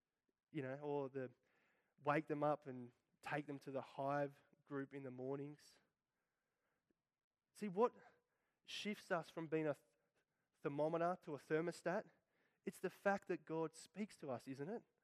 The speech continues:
It's the fact that he has spoken to us in his word, and we know that there is a God and he cares about us. See, that's the first point that I want us to get. The second point is,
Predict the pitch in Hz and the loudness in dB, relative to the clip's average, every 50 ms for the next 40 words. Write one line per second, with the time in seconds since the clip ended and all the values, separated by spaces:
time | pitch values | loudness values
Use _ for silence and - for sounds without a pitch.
0 | _ - 180 170 - - 160 - - 185 180 180 - - 170 156 147 - _ _ | _ -4 -4 -2 -2 -4 -6 0 4 4 4 4 2 2 2 2 2 2 _ _
1 | _ _ _ _ _ _ _ _ _ _ _ _ _ _ _ - 175 170 165 156 | _ _ _ _ _ _ _ _ _ _ _ _ _ _ _ 0 2 2 2 2
2 | - - - - 170 170 175 - - 185 175 180 175 160 - _ _ _ _ _ | 0 -6 0 2 4 4 4 2 0 -2 -4 -4 -4 -8 -12 _ _ _ _ _
3 | _ _ _ _ - - 202 196 185 147 113 113 - - - - - - 160 147 | _ _ _ _ -8 -4 0 4 4 4 2 2 -4 -12 -18 -20 -12 -8 -6 -4
4 | 139 160 151 135 139 147 156 151 151 147 151 156 160 156 156 160 170 180 185 185 | -2 -2 -2 0 2 4 4 4 4 2 2 2 2 2 4 4 4 6 4 4
5 | 170 160 147 160 156 151 147 143 143 135 - - 131 131 135 127 123 147 143 - | 2 2 2 4 2 2 2 -2 -4 -4 0 0 2 2 0 0 -4 -8 -8 -4
6 | - 160 156 165 160 160 147 135 123 113 113 110 107 - - - _ _ _ _ | 0 2 2 2 2 0 -2 -4 -2 -2 -4 -6 -10 -14 -20 -20 _ _ _ _
7 | _ _ _ _ _ _ _ _ _ _ _ _ - 170 151 160 165 - - - | _ _ _ _ _ _ _ _ _ _ _ _ -4 2 6 6 6 6 6 -2
8 | 156 - - 160 156 143 - - - _ - - - 147 165 196 - - _ _ | -6 -2 2 2 2 2 2 -4 -16 _ -12 -4 -2 0 0 0 -2 -6 _ _
9 | _ _ _ _ _ - 139 135 131 139 139 139 131 - - 135 131 131 120 117 | _ _ _ _ _ 0 0 2 2 2 0 -2 -2 -6 -8 -2 0 0 0 0
10 | 123 - _ _ _ _ _ _ _ _ _ _ _ _ _ _ _ _ _ _ | -4 -12 _ _ _ _ _ _ _ _ _ _ _ _ _ _ _ _ _ _
11 | _ _ _ _ - - - 170 180 - - 233 262 - 269 220 - - 147 120 | _ _ _ _ -20 -8 -2 -2 2 6 6 6 6 6 0 -4 -2 -2 -2 0
12 | 113 135 131 - _ _ _ _ _ _ _ _ _ _ _ _ _ _ _ _ | -2 -4 -8 -10 _ _ _ _ _ _ _ _ _ _ _ _ _ _ _ _
13 | _ _ _ _ _ _ _ _ _ _ _ - - 160 139 - | _ _ _ _ _ _ _ _ _ _ _ -2 -2 -2 -2 -2